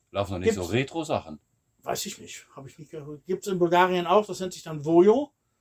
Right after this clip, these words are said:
Speaker 1: Aha.
Speaker 2: Das ist von B T V auch die gleiche Klamotte. Also es wird's
Speaker 1: Ah, ja.
Speaker 2: wahrscheinlich überall geben von,
Speaker 1: Aha.
Speaker 2: von allen möglichen Sendern. Äh, aber diese reinen Streaming-Dienste kenn ich jetzt eigentlich nur Amazon Prime,
Speaker 1: Ja.
Speaker 2: dass das hier verfügbar ist,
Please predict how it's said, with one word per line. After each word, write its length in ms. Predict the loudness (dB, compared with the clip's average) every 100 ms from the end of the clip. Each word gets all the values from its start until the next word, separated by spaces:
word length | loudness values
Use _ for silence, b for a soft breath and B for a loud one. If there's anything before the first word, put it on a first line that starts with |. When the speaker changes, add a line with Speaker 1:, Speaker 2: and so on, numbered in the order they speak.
| -12
Speaker 1:
Aha. 220 | -4 -4
Speaker 2:
Das 120 | -4
ist 140 | -6
von 220 | -4 -2 0
B 120 | 0
T 160 | 0
V 160 | 0 0
auch 120 | -2
die 100 | -4
gleiche 300 | -12 -10 -12
Klamotte. 340 | -14 -12 -10 -8
Also 140 | -8
es 120 | -2
wird's 160 | 4 4
Speaker 1:
Ah, 60 |
ja. 60 | 4
Speaker 2:
wahrscheinlich 280 | 2 0 -2
überall 340 | -2 2 2
geben 240 | 4 4 2
von, 180 | -8 -6
Speaker 1:
Aha. 220 | -4 -2
Speaker 2:
von 80 | -2
allen 200 | -4 -4
möglichen 380 | -8 -12 -10
Sendern. 480 | -6 -6 -4 -6 -6 _ _ _ _ _ _ _ _ -4
Äh, 60 | 0
aber 1120 | 4 4 4 4 4 2 0 -4 -2 0 0
diese 260 | -2 -4
reinen 320 | 0 2 2 2
Streaming-Dienste 1200 | -2 -2 0 0 -2 -6 -6 -6 -4 -2 -4 -10 _ _ _ _ _ _ _ _ _ _ -10
kenn 160 | -6
ich 100 | -6
jetzt 140 | -6 -6
eigentlich 320 | -8 -8 -4
nur 280 | -2 -2 -2
Amazon 380 | 0 2 0 -4
Prime, 600 | -4 0 2 2 0 -6 -10 _ -8
Speaker 1:
Ja. 160 | -2
Speaker 2:
dass 100 | -2
das 140 | -4 -8
hier 120 | -6
verfügbar 540 | -6 -8 -10 -4 -2
ist, 460 | -2 -4 -8 -12 -16